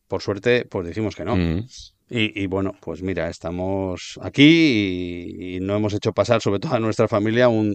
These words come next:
Speaker 1: un calvario con la droga, ¿no?
Speaker 2: Ujú.
Speaker 1: O, o es poder estar muertos directamente, ¿no? Es lo mismo, o sea, tú tienes opciones en la vida, tienes momentos en que tienes que decidir y decides. Y esa decisión, y vuelvo a lo de España, en un país como este no está mal vista.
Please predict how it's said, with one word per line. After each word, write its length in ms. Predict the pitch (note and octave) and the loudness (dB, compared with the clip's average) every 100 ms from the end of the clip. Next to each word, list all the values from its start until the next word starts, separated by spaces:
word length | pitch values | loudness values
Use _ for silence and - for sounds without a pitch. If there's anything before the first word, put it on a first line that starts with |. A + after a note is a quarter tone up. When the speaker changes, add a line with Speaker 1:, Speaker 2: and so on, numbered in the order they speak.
| - | -2
Speaker 1:
un 140 | G#2 | -2
calvario 420 | G2+ G2 G2 F#2 | 0 2 2 0
con 80 | E2+ | -2
la 60 | E2 | -4
droga, 300 | G2 A2+ F2+ | -2 0 0
¿no? 80 | C#2+ | -4
Speaker 2:
Ujú. 120 | C#2+ - _ - | -6 -14 _ -20
Speaker 1:
O, 400 | - - D2 D2+ | -18 -14 -10 -10
o 40 | |
es 60 | - | -12
poder 240 | - E2 | -10 -10
estar 240 | E2+ F2+ E2+ | -8 -6 0
muertos 400 | B2 A#2 F2+ E2+ | 0 0 -4 -8
directamente, 500 | E2 - E2 D#2+ F2 | -10 -12 -12 -10 -10
¿no? 140 | B2 _ _ _ _ | -12 _ _ _ _
Es 220 | - A2+ A#2+ | -4 2 4
lo 100 | A#2 | 6
mismo, 360 | C3 F#3+ A#2 | 4 2 0
o 60 | F#2+ | 2
sea, 180 | A#2 A2 | 2 2
tú 160 | B2+ | 2
tienes 300 | A#2+ D3+ E3 | 2 2 4
opciones 420 | D3 - B2 F#3 A2+ | 2 2 0 2 0
en 120 | G2+ | 0
la 80 | G2 | 0
vida, 260 | G2 F#2+ | 2 0
tienes 380 | F#2 A2 C#3 C3+ - _ _ | 0 0 0 0 -8 _ _
momentos 460 | A#2 A#2 C3+ D#3+ D3+ | 2 4 6 4 4
en 60 | B2 | 2
que 80 | |
tienes 200 | G#2+ C3 | 2 0
que 100 | - | 4
decidir 460 | C#3+ B2 C3+ D#3 F3 | 4 6 4 4 4
y 80 | B2 | 2
decides. 540 | G2 B2 A2+ G2+ - _ _ _ _ _ | 2 2 0 0 -4 _ _ _ _ _
Y 200 | A#2 A#2 | 2 8
esa 260 | F3 G3+ G#3+ | 8 10 10
decisión, 720 | F3 D3 B2 C3 A#2+ E3+ A3+ - | 10 6 4 6 6 4 -2 -6
y 100 | - | -4
vuelvo 260 | E2 G2+ A2 | 2 6 6
a 20 | |
lo 100 | A2+ | 6
de 60 | G#2 | 4
España, 380 | - A#2 C#3 C#3+ _ _ | 2 2 4 2 _ _
en 180 | - B2 | 2 6
un 100 | D3 | 6
país 200 | E3+ F3 | 6 4
como 200 | F3+ C#3+ | 4 4
este 300 | C3+ - F3 - - | 4 4 0 0 2
no 140 | C3 | 4
está 140 | D3 F#3 | 4 4
mal 140 | F3 D3 | 4 4
vista. 380 | G3 - E2+ | 0 -2 -4